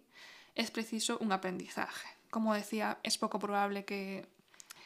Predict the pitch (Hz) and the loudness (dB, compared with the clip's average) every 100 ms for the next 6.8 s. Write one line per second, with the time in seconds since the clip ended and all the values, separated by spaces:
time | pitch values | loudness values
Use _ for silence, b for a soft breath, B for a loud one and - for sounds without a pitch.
0 | B B B _ - 220 196 196 196 - | B B B _ -2 0 2 2 0 0
1 | 214 220 214 214 202 202 202 208 208 208 | 2 4 4 4 4 2 4 2 2 0
2 | 220 208 196 196 202 202 202 208 196 196 | 2 4 2 2 2 2 0 0 0 0
3 | - - 208 208 202 202 202 196 196 196 | -2 -2 4 6 6 6 4 4 2 0
4 | 208 196 - - B B B B B B | 0 -2 -4 -10 B B B B B B
5 | B B B - 233 208 202 - 202 190 | B B B 0 4 4 2 0 -2 0
6 | 208 196 190 202 208 180 175 | 2 4 4 2 2 0 -4